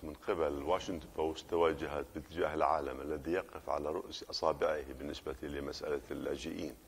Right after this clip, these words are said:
السوريين تحديدًا. والدول العربية، آه، توجه تجاهها، آه، سهام،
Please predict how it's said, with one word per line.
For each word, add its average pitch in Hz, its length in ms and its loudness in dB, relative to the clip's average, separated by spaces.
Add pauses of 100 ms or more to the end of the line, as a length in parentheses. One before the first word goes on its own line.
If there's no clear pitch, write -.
(160)
السوريين 76 560 0 (160)
تحديدًا. 73 480 -2 (680)
والدول 90 1400 8
العربية، 82 760 4
آه، 78 680 0 (180)
توجه 71 640 2 (220)
تجاهها، 69 640 0 (140)
آه، 71 60 -2
سهام، 82 640 -2